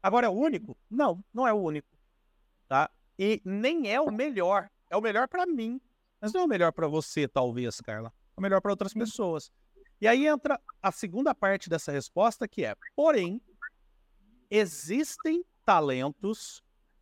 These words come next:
Speaker 1: que te ajudam a ser um vendedor melhor. Qual é o problema, então, de você não conhecer os seus talentos? É que talvez você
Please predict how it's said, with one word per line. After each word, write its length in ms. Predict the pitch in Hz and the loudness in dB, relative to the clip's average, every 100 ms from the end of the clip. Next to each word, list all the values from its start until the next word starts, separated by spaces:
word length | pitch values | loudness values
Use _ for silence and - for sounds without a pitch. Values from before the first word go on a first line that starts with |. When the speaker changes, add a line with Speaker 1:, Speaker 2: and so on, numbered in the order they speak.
| _ | _
Speaker 1:
que 100 | 202 | -8
te 160 | - 233 | 0 2
ajudam 760 | 202 156 123 185 302 294 294 240 | 2 -2 -8 -6 -4 -2 -2 -2
a 80 | |
ser 240 | - - 202 | -4 -2 -2
um 120 | 240 | 0
vendedor 480 | 233 220 175 180 233 | 0 0 -2 0 0
melhor. 480 | 254 214 139 107 - _ _ _ _ _ _ _ _ _ _ - | 0 0 -2 -4 -10 _ _ _ _ _ _ _ _ _ _ 2
Qual 140 | 320 | 4
é 80 | 349 | 6
o 60 | 330 | 2
problema, 480 | 302 262 226 240 | 2 2 2 0
então, 560 | 196 - 254 226 247 123 - | -4 -2 2 2 0 -6 -10
de 120 | 139 | -6
você 300 | 180 190 226 | -4 -2 -2
não 140 | 233 | -2
conhecer 540 | 240 233 202 - 202 175 | -2 -2 -2 -2 -2 0
os 100 | 143 | -2
seus 180 | 151 - | -6 -4
talentos? 580 | 143 123 117 _ - _ _ _ - | -4 -4 -10 _ -20 _ _ _ -12
É 100 | 190 | -6
que 80 | - | 2
talvez 400 | 254 220 302 247 | 2 2 0 -2
você 340 | 294 - | -6 -4